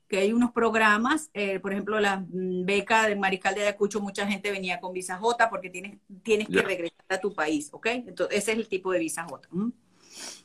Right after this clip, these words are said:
Speaker 2: Mira, la persona que escribió acerca de lo de la Green Card, que te dije que había sido llegada con fecha dos mil veintiuno, ella te-, faltó la pregunta y ya entendí por qué no la dejamos. O sea, ella decía que había tenido, eh, la persona,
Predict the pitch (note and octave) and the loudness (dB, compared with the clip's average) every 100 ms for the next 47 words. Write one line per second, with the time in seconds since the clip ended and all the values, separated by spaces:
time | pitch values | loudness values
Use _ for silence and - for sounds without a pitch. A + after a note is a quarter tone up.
0 | _ A#2+ A#2+ A2+ B2 A#2+ D3 F#3+ G#3+ - | _ 8 10 8 4 -2 -4 -4 -6 -6
1 | G2+ G2+ B2 D3+ C3 D#3 D3 A#2+ G2+ F#2 | -4 -2 -2 -4 -6 -6 -8 -6 -6 -4
2 | F#2 F2+ F2 F2+ B2 D3+ B2+ G#2+ A2 G2 | -4 -4 -6 -4 -6 -4 -4 -4 -4 -4
3 | E2+ D#2+ F2+ G2+ F2 E2+ - F#2+ F2+ F#2 | -4 -6 -8 -8 -8 -10 -8 -4 2 4
4 | F#2+ - _ _ E2 D#2 D2+ D#2 F#2 - | 2 -2 _ _ 0 2 2 0 0 -2
5 | F2 E2 - G2 E2 D#2+ E2+ G2 D#2+ D#2+ | -8 -8 -4 -4 -2 -2 -2 -2 0 -2
6 | - _ _ _ - _ _ _ - B2 | -10 _ _ _ -20 _ _ _ -2 0
7 | - A2 A2+ A2 G#2 F#2 G2 F2+ F#2+ F#2+ | 4 8 8 6 -6 -6 0 4 4 6
8 | G#2 G#2 F#2 - C#2 D2 D#2 D#2 F2+ F2+ | 4 4 2 -2 -4 -2 -2 -2 -2 -2
9 | F2 E2 - D#2 D#2 D#2+ D#2+ D2 D2+ D2 | -2 -6 -2 -2 -4 -8 -10 -6 -6 -6
10 | D2+ D2 D#2+ D#2+ D#2+ E2 B1+ F2 F#2 A2 | -8 -10 -10 -16 -6 -4 0 0 4 6
11 | A2+ - F#2 F2+ E2+ E2+ G#2+ G#2 G#2+ G#2+ | 4 2 0 2 0 0 -6 -2 0 0
12 | F2 D#2+ - D#2+ F#2+ F2 F#2+ | -2 -4 -4 -4 -2 -2 -2